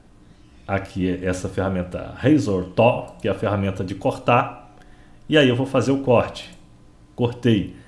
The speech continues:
Aí eu quero aqui, ó, cortei. Peguei esse pedaço agora, eu quero esse pedaço e vou, ó, cortar mais um pedaço aqui. À medida que eu seleciono, ó,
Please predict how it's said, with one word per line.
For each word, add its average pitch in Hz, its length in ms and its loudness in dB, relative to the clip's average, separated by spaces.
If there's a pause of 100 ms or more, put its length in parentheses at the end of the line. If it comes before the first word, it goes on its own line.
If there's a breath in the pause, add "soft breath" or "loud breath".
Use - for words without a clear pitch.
(220 loud breath)
Aí 110 120 4
eu 131 80 4
quero 139 220 6
aqui, 269 200 2
ó, 104 140 4 (360)
cortei. 120 680 0 (420 loud breath)
Peguei 135 320 6
esse - 200 -2
pedaço 127 460 4
agora, 139 280 4
eu 147 40 2
quero 120 180 2
esse 117 120 -6
pedaço 123 500 0
e 135 40 0
vou, 120 180 2
ó, 85 180 4 (220)
cortar 117 340 -2
mais 127 180 0
um 123 60 0
pedaço 117 400 0
aqui. 98 320 -6 (880 loud breath)
À - 100 -6
medida 147 360 2
que 147 100 -2
eu 135 60 4
seleciono, 123 720 0
ó, 85 180 -2